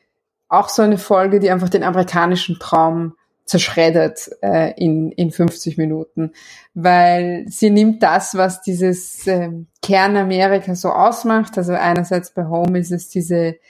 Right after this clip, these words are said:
netten, kleinen Städte, wo die Leute die Tür nicht abschließen und alles gut ist und man so eine Familien sind, die dort schon seit,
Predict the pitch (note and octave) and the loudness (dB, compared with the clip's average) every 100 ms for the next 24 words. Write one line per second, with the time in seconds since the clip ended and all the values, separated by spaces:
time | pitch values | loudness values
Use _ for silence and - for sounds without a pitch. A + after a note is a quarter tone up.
0 | _ _ - F3 F3+ - F#3 F#3 F#3 F3+ | _ _ -2 2 2 0 -2 0 -2 -6
1 | _ _ - F3+ F3 F#3 F#3+ F#3+ F3+ - | _ _ -2 2 2 2 0 -2 -4 0
2 | F3+ F3+ - F3+ F3 F3 F3 F3+ E3+ E3+ | 0 0 0 2 2 0 0 2 2 2
3 | F3+ F3+ - G3+ G3+ F3+ - F3+ - - | -2 -2 0 2 2 0 -2 -4 -4 -4
4 | F#3 F3+ F3+ E3+ F3 F3+ - - G3+ F#3+ | -2 0 2 2 2 0 -4 -2 0 2
5 | G3+ F#3 F3 E3+ E3+ E3+ E3 E3 D#3+ D#3 | 2 2 -4 -4 -6 -6 -6 -6 -6 -8
6 | - - F3 F#3 G3+ G3 F3+ F3+ F3+ F#3 | -14 -4 2 4 4 4 2 0 -2 -2
7 | F3 E3 - E3 D#3+ D#3 D#3 - - | -6 -6 -4 -4 -6 -6 -6 -6 -10